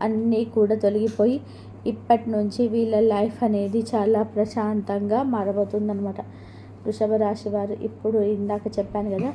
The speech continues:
పట్టిందల్లా బంగారమే, మట్టి పట్టుకున్నా కూడా బంగారమే. అనుకున్న పనులు అనుకున్నట్టుగా సవ్యంగా సాగుతుంటాయన్నమాట.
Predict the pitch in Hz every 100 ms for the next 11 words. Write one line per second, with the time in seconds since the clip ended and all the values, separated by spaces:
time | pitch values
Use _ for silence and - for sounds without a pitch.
0 | - - - - - - 208 247 214 202
1 | 214 214 202 202 196 202 208 202 214 220
2 | - 226 208 202 - 208 202 202 196 226
3 | 220 208 190 190 196 208 196 202 196 214
4 | 214 202 196 202 214 214 214 202 202 208
5 | 208 - 196 247 - - - - - -
6 | - 202 196 233 208 226 220 190 196 208
7 | 214 185 202 196